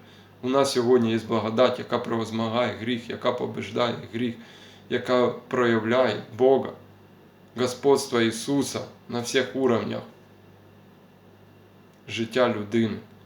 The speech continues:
Ми маємо сьогодні помазання від Бога, брати цю благодать, ім'я Ісуса і забороняти дьяволу, забороняти нечистим духом оказувати давлення на правительство.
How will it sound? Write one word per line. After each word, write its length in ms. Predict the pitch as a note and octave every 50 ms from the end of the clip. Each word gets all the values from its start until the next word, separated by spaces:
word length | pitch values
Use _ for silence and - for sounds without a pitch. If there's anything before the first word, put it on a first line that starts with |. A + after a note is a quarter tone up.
| - - - - - - - - _ - - _ _ _ - - - - - - - - - - - - - - - - - _ - -
Ми 220 | B2 C3 C#3 C3+ B2+
маємо 480 | B2 A2+ A#2 A#2 A2 G#2 G2+ F#2+ G2
сьогодні 400 | F#2+ - A2 A2+ A2+ A2 G#2 G#2
помазання 640 | F#2 - A#2+ A#2 A#2 A#2+ B2 A#2 G2+ G#2 G2+ G#2 G#2
від 80 | G#2
Бога, 220 | A2 A2+ A2 G2 F#2+ - -
брати 240 | A#2 B2 B2 A#2+ -
цю 120 | - B2
благодать, 580 | A2+ A2+ A2+ G#2+ G#2 A2+ A2+ B2 B2 B2 - -
ім'я 240 | - C3+ B2+ A#2+ A#2
Ісуса 580 | A2+ - - B2 A#2+ A#2 - - A#2+ A#2 - A#2+
і 60 | G#2+
забороняти 680 | F#2+ A2+ A2 G#2+ A#2 A#2 A#2 A#2 B2 B2+ A#2 G2+ G2+ -
дьяволу, 360 | G#2 A#2 A#2+ - A#2 - - - - - - - - - - - -
забороняти 520 | C3 A#2 A2+ B2+ B2+ B2+ B2+ A#2+ A2+ G#2+
нечистим 460 | A2 A2 - - A#2+ A#2 - A#2+ A2+ A2 A2+
духом 300 | B2+ A#2+ - A2+ A2+ A2+
оказувати 460 | A2+ - - B2+ A#2+ A#2 A2 G#2+ -
давлення 460 | B2 A2 - A2+ B2+ A#2+ A2 G2+ - - - - - - - - - - - - - - - -
на 100 | A#2+ A2+
правительство. 800 | - G#2 A#2 A2+ A#2 B2+ B2+ A#2 A2+ G2+ - - - - -